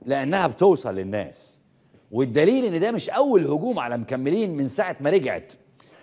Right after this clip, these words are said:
والمرات اللي قبلها. يا راجل، ده انتوا بعتوا جهاز المخابرات المصري ينسى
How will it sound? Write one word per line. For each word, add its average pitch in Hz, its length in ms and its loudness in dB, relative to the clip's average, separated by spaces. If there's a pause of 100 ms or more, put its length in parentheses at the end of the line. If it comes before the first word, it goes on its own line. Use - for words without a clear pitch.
(140)
والمرات 254 520 2
اللي 165 160 2
قبلها. 143 380 0
يا 151 120 4
راجل، 240 260 2
ده 202 80 0
انتوا 185 140 -2
بعتوا 214 380 2
جهاز 202 320 2
المخابرات 180 520 0
المصري 151 540 -4 (640)
ينسى 175 640 4